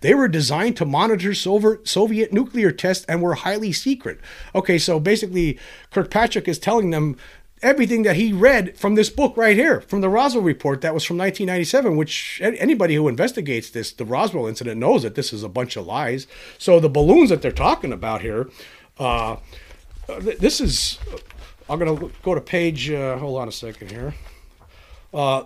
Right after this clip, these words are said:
the bal-, here's the balloons that they're talking about here were coated with aluminum. This was all re-, this was all talked about by the Air Force back in nineteen ninety-seven. This is nothing new. They're, they're reporting on this. It says, "As early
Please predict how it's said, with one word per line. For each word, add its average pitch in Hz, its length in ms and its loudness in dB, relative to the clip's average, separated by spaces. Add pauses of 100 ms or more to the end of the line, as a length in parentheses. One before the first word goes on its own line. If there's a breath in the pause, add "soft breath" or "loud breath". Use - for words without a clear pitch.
the 156 100 2
bal-, 165 240 4
here's 226 260 2
the 180 180 0
balloons 185 460 4
that 160 120 -4
they're 151 80 -4
talking 226 380 0
about 127 240 -2
here 156 120 2
were 160 200 2
coated 226 360 6
with 190 160 0
aluminum. 165 420 0
This 175 140 -4
was 175 160 -4
all 180 180 2
re-, 175 220 -4
this 254 160 -4
was 214 140 -2
all 202 140 0
talked 196 320 -2
about 170 300 -4
by 160 120 -2
the 147 140 -2
Air 208 100 0
Force 185 260 -6
back 175 240 -6
in 156 60 -6
nineteen 170 300 -6
ninety-seven. 165 420 -4
This 160 160 -2
is 233 140 -2
nothing 113 360 -4
new. 120 200 -4
They're, 117 160 -4
they're 113 260 -6
reporting 110 500 -4
on 95 140 -10
this. 127 220 -6
It 107 60 -10
says, 127 220 -4
"As 117 140 -4
early 160 400 4